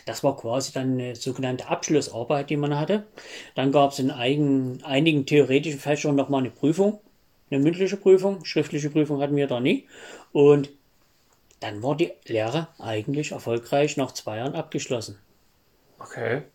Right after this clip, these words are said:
Speaker 1: Und das Schöne war, die Lehre wurde abgeschlossen schon zum dreißigsten sechsten, also zum Beginn der großen Sommerschulferien. Und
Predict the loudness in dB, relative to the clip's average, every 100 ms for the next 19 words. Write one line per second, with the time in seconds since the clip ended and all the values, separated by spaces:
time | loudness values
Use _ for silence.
0 | _ _ _ _ 2 2 2 -4 -8 -6
1 | 0 2 4 6 4 4 2 2 0 -2
2 | -4 -6 -6 -6 -2 -2 -2 0 2 2
3 | 0 -6 -10 0 0 0 -2 -2 -2 -2
4 | 2 2 0 -6 -2 0 0 -4 -4 0
5 | 0 -2 -4 -4 -2 -2 -2 -2 0 0
6 | 0 -2 0 0 0 0 2 4 4 2
7 | -4 -10 _ -20 -20 -20 -20 -8 4 8
8 | 8 8 4 -2